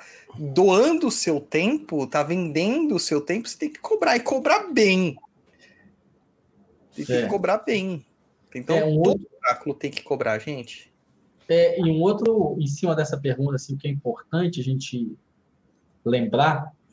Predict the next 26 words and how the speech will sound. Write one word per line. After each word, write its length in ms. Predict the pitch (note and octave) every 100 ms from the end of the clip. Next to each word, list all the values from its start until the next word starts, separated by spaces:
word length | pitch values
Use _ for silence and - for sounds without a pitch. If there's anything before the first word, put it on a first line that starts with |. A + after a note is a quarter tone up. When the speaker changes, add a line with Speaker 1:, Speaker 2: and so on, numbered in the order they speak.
| - - _ _ -
Speaker 2:
e 60 |
ficar 180 | - B2
bem 200 | G#2+ D3
claro 280 | - B2 B2
pra 180 | G#2 C3+
ela, 240 | C3 G#2 - _ _ _ _ _ _ - - _ - _ G3
esse 180 | A#3 C#4
oráculo, 720 | E3 C#3 E3 D#3+ A#2 G#2+ - _ _ -
ele, 300 | C3 B2+ C3+
como 200 | D#3+ D#3+
é 60 |
um 40 | D3+
oráculo 300 | C#3 C#3 C3+
que 100 | -
tá 100 | C3
vindo 200 | C3+ C#3
da 100 | B2
nossa 400 | A#2 D3 G3 -
espiritualidade, 920 | - - C3 B2+ G#2+ G2 C#3+ D3 G#2+ - _ _ _
é 80 | -
uma 120 | F3+
espiritualidade 760 | G3 - G3+ F#3+ F#3 E3 F3 -
que 120 | G3
vem 180 | G3 G#3+ - -
da 240 | D3 C#3 G3
Quimbanda. 640 | - C#4 B3 B2+ B2 A2+